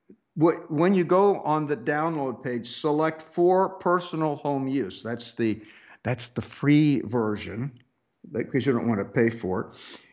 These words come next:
And then you, uh, and they, they basically tell you how to, how, how to ins-, put down, put on an installer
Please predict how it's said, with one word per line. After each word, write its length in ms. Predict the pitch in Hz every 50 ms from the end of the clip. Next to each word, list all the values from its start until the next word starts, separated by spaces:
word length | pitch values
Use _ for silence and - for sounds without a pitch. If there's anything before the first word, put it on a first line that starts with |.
| _ - -
And 160 | 143 147 151
then 180 | 156 156 156
you, 420 | 151 151 151 151 147 143 143 139 135
uh, 220 | 135 135 131 131 -
and 160 | - 143 139 143
they, 220 | 143 139 139 131
they 240 | - 123 139 139 139
basically 720 | 123 117 151 165 165 160 - 160 156 156 156 156 147 139
tell 240 | 147 - 143 139 139
you 100 | 131 120
how 200 | 123 139 131 127
to, 140 | 123 107 - - - _ _ _ _ _ _
how, 480 | - 135 131 - - - - 120 143 - -
how 160 | 143 143 143
to 160 | 139 135 127
ins-, 160 | 123 123 -
put 320 | - - - 143 - - -
down, 200 | 143 135 131 -
put 240 | - - 151 139
on 120 | 139 139 131
an 180 | 131 127 127
installer 840 | 123 123 - - - 143 143 143 143 143 139 139 139 135 131 127 -